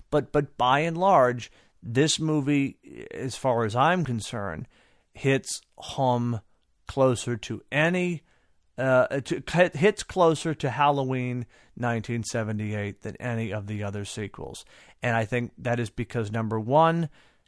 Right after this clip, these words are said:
i-, there was a focus on characters versus spectacle. What I really loved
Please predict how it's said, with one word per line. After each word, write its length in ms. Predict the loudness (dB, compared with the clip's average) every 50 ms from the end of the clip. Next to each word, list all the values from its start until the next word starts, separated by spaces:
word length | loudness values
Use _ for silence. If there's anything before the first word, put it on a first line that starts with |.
| _ _ _ _ -6
i-, 80 | -4
there 180 | -2 0 0 0
was 180 | 0 0 -2
a 40 | -4
focus 540 | -4 -2 0 0 0 0 -2 -2 -4 -4 -8 -8
on 360 | -8 -6 -6 -4 -6 -6 -8 -10 -6
characters 760 | 0 2 4 4 4 2 0 -2 -2 -2 -2 -4 -6 -12 -20 -20 _ _ _ -12
versus 640 | -8 -4 0 0 0 0 -2 -4 -6 -6 -6 -8 -10 _ _ -14
spectacle. 800 | -8 -2 2 2 2 2 0 -4 -6 -2 0 0 0 0 -2 _ -12 -20 _ _ _ _ _ _ _ _ _ _ _ _ _ _ _ _ _ _ -14
What 340 | -6 4 8 10 12 12 12
I 60 | 12
really 380 | 10 8 6 6 6 6 4
loved 560 | 4 6 8 8 10 10 8 6 2 -4 -8